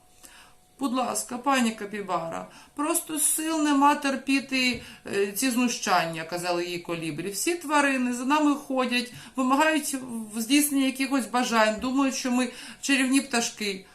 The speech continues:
Тому що черепаха, бачите,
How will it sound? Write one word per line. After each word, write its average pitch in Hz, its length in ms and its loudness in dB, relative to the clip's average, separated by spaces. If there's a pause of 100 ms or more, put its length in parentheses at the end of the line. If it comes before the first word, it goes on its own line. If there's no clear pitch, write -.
(920)
Тому 262 220 2
що 233 520 4 (840)
черепаха, 214 840 4
бачите, 190 800 0